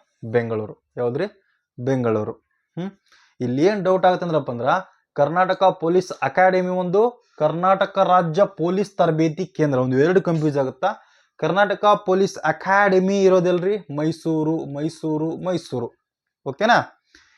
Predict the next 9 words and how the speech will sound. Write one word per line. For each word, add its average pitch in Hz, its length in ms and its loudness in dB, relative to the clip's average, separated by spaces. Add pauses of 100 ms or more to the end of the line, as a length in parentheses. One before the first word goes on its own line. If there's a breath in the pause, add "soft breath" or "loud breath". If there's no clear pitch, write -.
(140 soft breath)
ಇನ್ 170 100 -8
ನೆಕ್ಸ್ಟ್ 220 280 -6
ಕರ್ನಾಟಕ 190 540 -2
ರಾಜ್ಯ 185 340 0
ಪೊಲೀಸ್ 202 720 -2
ತರಬೇತಿ 185 520 2
ಕೇಂದ್ರ 196 380 0
ಬಂದ್ರಪ್ಪ 147 380 -2
ಅಂದ್ರ 143 160 -2